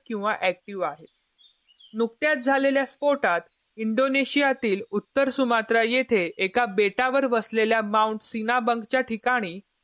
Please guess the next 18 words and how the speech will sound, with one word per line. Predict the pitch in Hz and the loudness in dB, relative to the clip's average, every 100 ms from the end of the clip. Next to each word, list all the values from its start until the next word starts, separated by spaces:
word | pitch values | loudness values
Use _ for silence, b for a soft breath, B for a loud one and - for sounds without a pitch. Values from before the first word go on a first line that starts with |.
| _ _ _ - | _ _ _ -6
सोळा | - 269 262 285 | 2 4 4 4
हजार | 285 247 185 240 277 | 2 2 0 2 2
फूट | 269 269 269 | 2 2 2
इतक्या | 262 - 269 269 | 0 -2 0 2
मोठ्या | 240 208 - 269 | 2 0 0 -2
धुराचा | 240 214 208 208 208 240 247 | 0 2 2 0 2 2 0
ढग | 185 220 226 180 190 _ _ _ - | 2 2 2 0 -6 _ _ _ -4
आणि | 233 262 277 | -2 2 2
राख | 202 208 233 240 - | 2 2 0 -2 0
आकाशात | 185 196 185 214 208 | 0 0 0 -2 -2
सोडली | - 185 165 170 | -2 -2 -2 -6
गेली, | 160 143 139 - _ _ _ - _ 180 | -6 -10 -12 -20 _ _ _ -20 _ -4
ज्याद्वारे | 220 254 277 285 285 254 247 | 0 2 2 2 2 2 0
जवळजवळचा | 202 233 247 277 254 269 269 262 277 | 0 2 2 2 2 2 2 2 0
परिसर | 269 240 247 - 220 202 - _ _ - | 0 -2 -2 0 2 2 -4 _ _ -4
अंधारात | 202 208 226 233 240 196 | -2 0 2 2 0 -2
झाकला | 202 175 185 180 | -4 -4 -2 -4
गेला. | 160 151 139 | -4 -8 -12